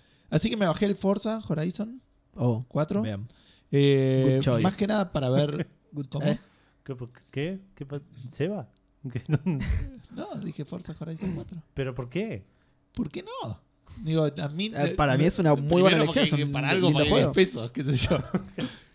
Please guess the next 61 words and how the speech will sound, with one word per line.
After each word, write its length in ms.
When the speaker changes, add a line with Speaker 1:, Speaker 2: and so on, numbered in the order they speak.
Speaker 1:
Eh, 440
quería 180
ver 140
aparte 240
cómo 160
se 120
veía. 560
A 60
mí 180
no, 220
no 100
es 80
que 60
me 120
disgustan 360
los 100
juegos 180
de 60
carrera. 380
Sí 180
me 80
di 80
cuenta 280
que 80
no 100
es 140
tan 180
arcade 400
como 240
decían. 600
Lo 120
jugué 180
muy 140
poco, 340
¿eh? 120
Lo 80
habré 160
jugado 240
media 260
hora, 180
Speaker 2:
Sí. 60
Speaker 1:
tengo 180
un 60
hijo. 300
Tipo, 200
Speaker 3:
Claro. 180
Speaker 1:
el, 140
el, 160
tu-, 160
el, 180
la 180
primera 360
misión, 600
Speaker 3:
Siempre 340
nos 100
tiene 180
que 60
echar 160
Speaker 1:
la 60
Speaker 3:
en 60
cara. 80